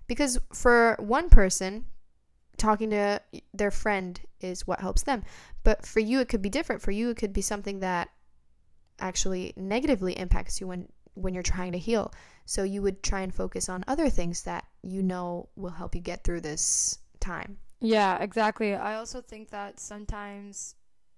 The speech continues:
Speaker 2: uh, especially when we go through breakups, a lot of our friends are gonna be like, "Oh, get over him, get over him, whatever. This is just stupid." Try to filter the comments that you actually, you know,
Speaker 1: Yeah.
Speaker 2: wanna hear, 'cause these can be hurtful sometimes, and it just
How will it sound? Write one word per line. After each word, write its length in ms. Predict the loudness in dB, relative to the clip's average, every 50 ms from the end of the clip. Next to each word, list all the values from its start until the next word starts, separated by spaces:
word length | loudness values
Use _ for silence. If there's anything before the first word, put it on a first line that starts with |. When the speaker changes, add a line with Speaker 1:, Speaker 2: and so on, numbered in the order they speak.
| -20 -20 -20 -20 -20 -18
Speaker 2:
uh, 60 | -16 -12
especially 400 | -10 -8 -8 -8 -8 -10 -12 -12
when 140 | -12 -12
we 60 | -12 -10
go 140 | -10 -10
through 180 | -8 -8 -10 -10
breakups, 580 | -10 -12 -14 -14 -14 -16 -16 -16 -16 -18 -20 -20 -16 -14
a 40 |
lot 140 | -12 -12 -12
of 100 | -12 -14
our 100 | -14 -16
friends 280 | -16 -16 -18 -18 -20 -20
are 60 | -20
gonna 160 | -20 -20 -20
be 80 | -20 -20
like, 180 | -20 -20 -20 -20 -20
"Oh, 200 | -20 -20 -20 -20 -20 -20
get 180 | -18 -16 -14 -12
over 280 | -12 -12 -12 -14 -16 -18
him, 180 | -18 -20 -20
get 160 | -18 -16 -14
over 200 | -14 -14 -16 -18
him, 160 | -20 -20 -18 -18
whatever. 280 | -16 -16 -16 -16 -18
This 200 | -18 -18 -18 -18 -16
is 80 | -16
just 240 | -16 -16 -18 -18 -20
stupid." 420 | -20 -20 -20 -18 -16 -16 -16 -16 -18 _ -20 _ _ _ _ -20 -20 _ _ _ _ _ _ _ _ -6
Try 400 | -4 -4 -4 -4 -6 -8 -8 -8
to 200 | -6 -6 -6 -6
filter 600 | -6 -10 _ -8 -6 -4 -4 -2 0 0 0 0
the 100 | 0 -2
comments 500 | 0 2 2 2 2 2 -2 -6 -8 -8
that 180 | -8 -8 -6 -4
you 160 | -4 -4 -4
actually, 720 | -4 -6 -8 -8 -10 -12 -10 -8 -6 -6 -6 -6 -8 -10 -14 _ _ -16 -12
you 100 | -8 -8
know, 240 | -6 -6 -8 -8 -12 _ _ _ _ _ _ -18 -10 -6
Speaker 1:
Yeah. 120 | -4 -4 -4
Speaker 2:
wanna 140 | -4 -6 -6
hear, 220 | -8 -8 -8 -6
'cause 280 | -4 -4 -4 -4 -6 -10 -16 -20
these 340 | -16 -10 -8 -6 -4 -4 -4
can 180 | -4 -6 -6
be 160 | -6 -4 -4 -6
hurtful 440 | -6 -4 -4 -6 -6 -6 -8 -10
sometimes, 600 | -8 -10 -12 -10 -8 -8 -6 -8 -8 -10 -12 -14 -12 -12
and 380 | -10 -10 -10 -10 -10 -12 -12 -10
it 120 | -10 -8
just 280 | -6 -6 -6 -6 -8